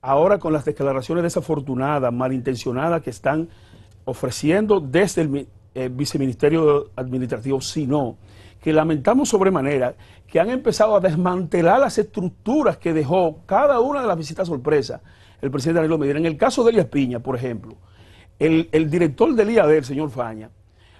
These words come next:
ha recorrido, ha recogido todos los tractores y maquinarias que alrededor de cada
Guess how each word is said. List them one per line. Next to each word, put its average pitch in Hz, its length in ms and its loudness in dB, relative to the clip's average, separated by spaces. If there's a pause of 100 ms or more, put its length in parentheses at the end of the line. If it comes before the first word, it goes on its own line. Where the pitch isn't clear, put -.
(140)
ha 196 120 -2
recorrido, 208 680 0
ha 175 100 -4
recogido 202 440 0
todos 269 440 0
los 208 200 0
tractores 185 720 0
y 165 80 -4
maquinarias 151 840 -2 (360)
que 160 100 0
alrededor 165 600 2
de 226 160 -4 (120)
cada 214 580 2